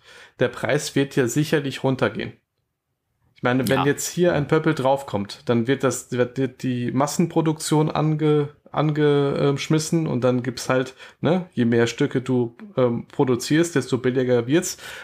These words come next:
Speaker 1: und dann wird es hoffentlich irgendwann auch erschwinglicher.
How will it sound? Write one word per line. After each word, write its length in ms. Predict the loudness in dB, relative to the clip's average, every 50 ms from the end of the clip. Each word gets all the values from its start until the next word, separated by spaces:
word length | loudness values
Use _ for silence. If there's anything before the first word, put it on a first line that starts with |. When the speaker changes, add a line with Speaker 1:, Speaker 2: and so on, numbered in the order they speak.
| -6 -2
Speaker 1:
und 80 | 2 2
dann 220 | 2 2 2 2
wird 180 | 0 2 2 2
es 220 | 0 0 0 -2
hoffentlich 480 | -2 -2 0 -2 -2 -2 -2 -2 -2 0
irgendwann 460 | 0 0 0 0 0 0 0 -2 -4 -10 -18 -20 _ _ -6
auch 220 | -2 -2 -2 0 0
erschwinglicher. 760 | 0 0 0 0 0 2 2 4 4 2 0 0 -2 -8